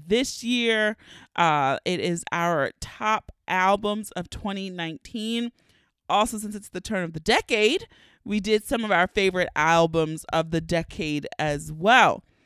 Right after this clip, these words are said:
So, again, Kenny makes all the, the great language caveats about the episodes. We really do hope that in this episode, you find out about some shit that you had never listened to before. Or you're like, "Yeah, I heard about that. I heard people talking about it.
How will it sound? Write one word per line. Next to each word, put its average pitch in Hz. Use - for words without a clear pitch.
So, 127
again, 190
Kenny 330
makes 320
all 226
the, 196
the 180
great 196
language 175
caveats 160
about 165
the -
episodes. 165
We 226
really 254
do 208
hope 196
that 170
in 226
this 214
episode, 143
you 262
find 302
out 294
about 262
some 269
shit 277
that 254
you 269
had 254
never 254
listened 254
to 180
before. 143
Or 170
you're 190
like, 208
"Yeah, 494
I 415
heard 269
about 285
that. 294
I 294
heard 294
people 277
talking 233
about 214
it. 202